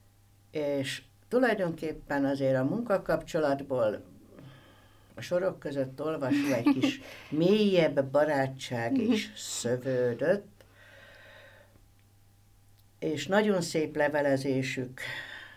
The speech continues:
Speaker 1: ö, folytatódott, amikor, hát, ugye, végül is kiadódott az első kötet, Nyírfalombok címmel, Jus Zsigmond segédletével. Sajnos négy évvel később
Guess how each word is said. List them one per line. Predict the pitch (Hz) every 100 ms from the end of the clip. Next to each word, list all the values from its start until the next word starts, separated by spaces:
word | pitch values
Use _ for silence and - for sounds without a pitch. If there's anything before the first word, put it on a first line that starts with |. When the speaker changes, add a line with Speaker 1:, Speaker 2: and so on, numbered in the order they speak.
| - - - - -
Speaker 1:
ö, | - 139 131 131
folytatódott, | - 147 135 135 131 131 127 123 123 113
amikor, | 110 104 - 120 113
hát, | 127 113 -
ugye, | 104 110 104 - - - - 120
végül | 120 131 113
is | 104 -
kiadódott | 156 147 123 123 110 98 104 110
az | 101
első | 107 117 117 - 92 -
kötet, | 180 185 156 139 - - - - - _ - _ - _ -
Nyírfalombok | 127 120 - 101 104 107 92 -
címmel, | - 90 98 85 82 - - - - _ - -
Jus | 131 117
Zsigmond | 104 107 95 -
segédletével. | - 98 - - - 85 - 71 80 82 80 - - - - - - - - - - - - - - - -
Sajnos | 180 180 175 160
négy | 175 170 165
évvel | 135 131 123
később | 123 123 120 - 127 139 135